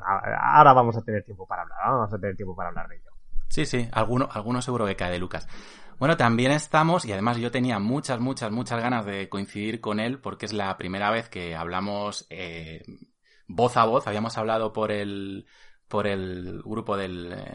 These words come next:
Speaker 2: del Telegram, del WhatsApp, pero aquí no habíamos podido coincidir en un podcast. Es, eh, Chucky.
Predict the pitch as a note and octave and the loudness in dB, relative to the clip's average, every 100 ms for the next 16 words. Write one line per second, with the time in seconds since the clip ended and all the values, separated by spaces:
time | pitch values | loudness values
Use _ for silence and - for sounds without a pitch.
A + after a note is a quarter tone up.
0 | - - - A#2 B2 B2 A#2 F#2+ F#2 A2+ | -10 -8 -6 -4 -2 -2 -4 -6 -6 -6
1 | - B2+ - - - - F#2+ F#2 A2+ G#2+ | -6 -8 -12 -20 -14 -6 -4 -2 -2 -2
2 | G#2 G#2 G#2+ G2+ G#2 F#2+ G#2+ G2 G2 C3 | -2 -4 -4 -4 -4 -4 -4 -4 -4 -4
3 | - G#2 - A2 G#2+ - - G#2+ G2+ G2 | -2 -4 -2 -4 -4 -4 -6 -6 -6 -4
4 | F#2 F2+ - D3 D#3 G3 | -6 -4 -2 -2 -2 -4